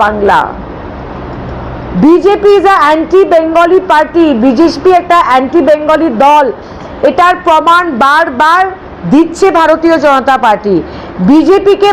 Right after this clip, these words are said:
ভোট দেওয়া মানে আপনারা বাংলাদেশি ওদের চোখে ছিলেন, আপনারা বাংলাদেশি থাকবেন। তাই বলেই কার ফর্ম ভরতে বলছে যেখানে লিখতে হবে যে আপনারা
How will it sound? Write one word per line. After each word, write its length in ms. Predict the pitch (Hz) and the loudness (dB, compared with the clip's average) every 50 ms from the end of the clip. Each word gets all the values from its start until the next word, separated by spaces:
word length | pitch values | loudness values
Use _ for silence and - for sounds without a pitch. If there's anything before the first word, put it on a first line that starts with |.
| 311 277 | 2 2
ভোট 180 | 277 294 320 339 269 - 359 | 2 2 2 0 -2 0 0
দেওয়া 220 | 359 359 370 370 381 359 330 320 | 2 4 4 2 2 2 2 2
মানে 280 | 311 320 339 381 415 440 453 480 523 554 - - - - - - - - 277 302 | 2 2 2 2 2 2 0 0 -4 -6 -10 -18 -18 -18 -18 -10 -4 -2 0 0
আপনারা 360 | 311 - - 359 370 381 381 381 294 262 294 | -2 -2 0 0 2 2 2 2 2 0 0
বাংলাদেশি 680 | 277 285 294 311 349 359 285 359 370 359 - - 370 381 370 349 | 0 0 0 0 0 0 0 0 0 0 0 2 2 2 2 2
ওদের 180 | - 349 359 - - - | 2 2 0 0 -2 -2
চোখে 260 | 349 349 349 349 359 359 - - | -2 0 0 0 -2 -2 -2 -2
ছিলেন, 380 | - 320 320 339 415 440 466 466 480 494 - - - - - - - 220 254 | 0 2 4 4 4 2 2 0 -2 -6 -10 -16 -16 -14 -12 -6 -2 -2 -2
আপনারা 300 | 269 - 233 320 320 339 349 254 220 262 | -2 -2 0 0 2 2 0 0 0 0
বাংলাদেশি 560 | 247 262 262 277 311 311 277 339 330 - 370 381 - - - | 0 0 -2 -2 -2 -2 0 -2 0 0 0 -2 -2 -2 -2
থাকবেন। 480 | 269 285 269 233 233 240 311 254 220 185 170 - - - - - - - | -2 -2 -2 -2 -2 0 0 0 0 -2 -8 -14 -16 -16 -16 -8 -4 0
তাই 200 | 302 277 320 370 403 359 | 0 2 2 2 2 2
বলেই 280 | 440 440 427 440 466 466 466 - 392 | 2 2 2 2 2 2 2 2 2
কার 220 | 359 349 381 403 415 - - | 2 2 2 0 -2 -2 0
ফর্ম 240 | 381 359 370 370 359 320 | 2 2 2 0 0 0
ভরতে 280 | 339 359 302 - 370 370 285 339 | 0 0 0 0 -2 0 2 2
বলছে 200 | 330 311 - 330 320 294 | 0 0 0 0 0 0
যেখানে 240 | 294 294 302 311 311 302 269 | 0 2 2 0 2 0 0
লিখতে 240 | 285 - - - 359 339 | -2 -2 -2 0 0 2
হবে 160 | 320 294 294 285 269 | 2 2 0 0 0
যে 60 | 269 226 | 0 0
আপনারা 260 | 220 - 240 240 233 | -2 -2 -2 0 0